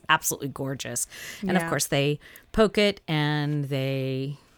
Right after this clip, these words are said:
Speaker 2: Dip it in
Speaker 1: burn
Speaker 2: feathers.
Speaker 1: it, and <laughs> yeah. And they have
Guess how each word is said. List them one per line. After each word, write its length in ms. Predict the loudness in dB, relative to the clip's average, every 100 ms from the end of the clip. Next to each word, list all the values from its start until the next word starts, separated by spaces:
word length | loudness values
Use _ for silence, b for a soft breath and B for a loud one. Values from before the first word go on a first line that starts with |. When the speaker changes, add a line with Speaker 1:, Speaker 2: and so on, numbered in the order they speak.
| -4
Speaker 2:
Dip 140 | -4
it 40 | 2
in 0 |
Speaker 1:
burn 180 | 4 4
Speaker 2:
feathers. 520 | 4 2 -2 -8 -10
Speaker 1:
it, 40 | -2
and 600 | 2 4 4 4 4 6 8 8
<laughs> 180 | 8 6
yeah. 400 | 6 8 8 6 0 -2 2 6
And 220 | 6 6
they 300 | 6 6 4
have 440 | 2 2 2 0